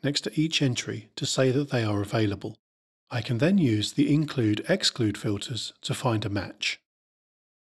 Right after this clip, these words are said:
I'll select each item in the matched shots table and look at the path. I know that I need to conform the B raw clips from the O C N folder. I'll type B raw in the include codec field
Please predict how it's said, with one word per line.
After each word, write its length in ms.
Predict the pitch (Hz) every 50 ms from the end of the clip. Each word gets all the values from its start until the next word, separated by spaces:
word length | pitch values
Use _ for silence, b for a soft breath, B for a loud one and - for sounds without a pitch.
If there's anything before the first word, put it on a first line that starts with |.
| _ _ -
I'll 160 | 139 147 190
select 420 | 202 - - 190 156 147 - - -
each 280 | - 170 196 - - -
item 400 | 147 131 113 110 - 120 101 104
in 120 | 165 120
the 80 | 113 113
matched 520 | 113 123 131 - 202 - - - - -
shots 320 | - - 156 - - - -
table 500 | - 131 107 101 101 - 107 95 - _ _ _
and 200 | 139 123 120 123
look 160 | 143 135 -
at 100 | 185 185
the 60 | -
path. 560 | 104 - - 117 101 90 90 85 - - - _ _ _ _ _ _ _ _ _ _ _ _ _ _ _ _ -
I 160 | 135 151 180
know 280 | 180 170 147 110 98
that 180 | 95 - 127 113
I 80 | 120 120
need 200 | 123 131 123 -
to 80 | - -
conform 420 | - 131 120 - - 127 110 104
the 100 | 104 107
B 220 | 107 - 165 190
raw 220 | 175 127 104 95 85
clips 540 | - - - 107 104 - - - - - - _ _
from 180 | _ - 143 127
the 160 | 120 143 -
O 120 | 147 139 135
C 240 | 123 - - 123
N 160 | 110 101 95 95
folder. 500 | - - - 110 107 101 98 104 - - _ _ _ _ _ _ _ _ _ _ _ _ _ _ _ _ _ _ _ _ _ _ _ _
I'll 180 | - 151 185 196
type 380 | - - 139 123 - - _
B 160 | - 170 180
raw 360 | 156 107 98 95 90 90 92 - _ _
in 120 | 135 123
the 140 | 113 123 -
include 440 | 156 147 151 139 - - 120 113 110
codec 400 | - - 143 127 117 110 - -
field 460 | - - 113 101 98 98 104 - -